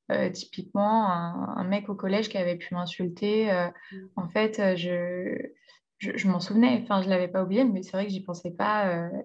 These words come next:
Speaker 1: et d'un coup, en fait, euh, des dizaines et des dizaines de petits souvenirs comme ça qui sont remontés après la séance. Euh, en fait, mon cerveau faisait le tri dans tout, quoi.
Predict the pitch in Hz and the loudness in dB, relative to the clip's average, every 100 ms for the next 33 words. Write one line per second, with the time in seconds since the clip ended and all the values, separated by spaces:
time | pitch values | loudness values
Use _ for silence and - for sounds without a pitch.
0 | - - 202 185 220 226 - 262 220 - | -12 -2 0 4 4 4 4 4 4 2
1 | 240 240 202 180 175 175 _ _ _ _ | -4 -4 -2 -2 -2 -6 _ _ _ _
2 | _ 202 202 196 214 233 247 233 190 190 | _ 2 4 4 4 6 8 8 6 2
3 | 196 226 240 196 - 240 233 240 - 226 | 2 6 6 6 2 -2 -2 -6 -8 0
4 | 226 240 - 202 196 226 - 208 196 185 | 2 2 2 0 2 0 -4 -4 0 4
5 | 196 196 220 196 - 196 190 190 190 233 | 4 4 0 0 -2 -2 -2 0 0 -2
6 | - - _ _ _ - - _ _ 190 | -6 -18 _ _ _ -20 -20 _ _ -2
7 | 180 175 175 180 185 240 240 196 185 175 | 2 2 2 0 2 2 2 2 2 -2
8 | 214 - 175 170 165 - 196 170 170 - | -2 -4 -2 -2 -4 -4 -2 -2 -4 0
9 | 285 294 180 180 | 0 2 -2 -2